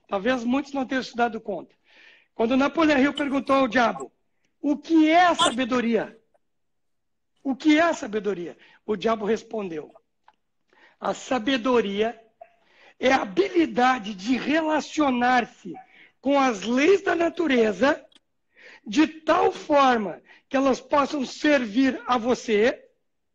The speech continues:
e a habilidade de relacionar-se com outras pessoas de tal forma que você possa ganhar a cooperação harmoniosa dessas pessoas,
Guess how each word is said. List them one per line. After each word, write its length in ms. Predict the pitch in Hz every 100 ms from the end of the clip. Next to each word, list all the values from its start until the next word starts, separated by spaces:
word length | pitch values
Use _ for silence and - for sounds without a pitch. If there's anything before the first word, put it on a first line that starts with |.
| _ _ - - - - -
e 200 | 254 262
a 100 | 294
habilidade 800 | - - 370 349 - 285 294 269
de 100 | 254
relacionar-se 760 | 240 262 254 294 262 277 - 294
com 300 | - 262 247
outras 480 | 262 370 - 370 330
pessoas 800 | - 294 - 269 233 175 131 - _ _ _
de 180 | 202 247
tal 360 | - - 277 294
forma 640 | - 269 262 233 196 147 _ _ _
que 100 | 226
você 320 | 240 226 269
possa 440 | - 277 247 277
ganhar 840 | 214 247 247 233 247 294 311 320 311 _ _ _
a 140 | 214 226
cooperação 1300 | - - 320 349 339 339 311 302 277 - - 285 285
harmoniosa 1160 | 285 302 277 302 285 277 269 254 294 320 202 202
dessas 360 | 196 190 185 -
pessoas, 720 | 202 170 - 185 165 -